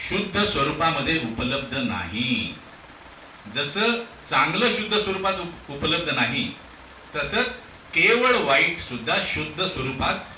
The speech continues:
उपलब्ध नाही. म्हणजेच चांगलं सुद्धा वाईटाच्या संगतीत असतं आणि वाईट सुद्धा चांगल्याच्या संगतीत असतं. त्यामुळे आपण काय करायचंय, तर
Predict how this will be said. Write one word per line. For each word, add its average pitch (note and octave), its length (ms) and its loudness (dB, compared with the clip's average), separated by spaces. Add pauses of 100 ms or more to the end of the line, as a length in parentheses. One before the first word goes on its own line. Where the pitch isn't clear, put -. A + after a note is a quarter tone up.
(260)
उपलब्ध E3+ 640 0
नाही. B2+ 360 2
म्हणजेच C#3 520 2 (840)
चांगलं D#3+ 440 4
सुद्धा G#3 380 2
वाईटाच्या F3 640 2
संगतीत G#3 500 0
असतं A#2 380 -2 (580)
आणि C#3 240 2
वाईट A#2 580 2
सुद्धा - 340 0 (400)
चांगल्याच्या D#3+ 720 0
संगतीत D#3 540 -2
असतं. - 260 -4 (480)
त्यामुळे G3 240 2
आपण C4 320 4
काय A#3+ 200 4
करायचंय, A#2 520 0 (1120)
तर D3 180 4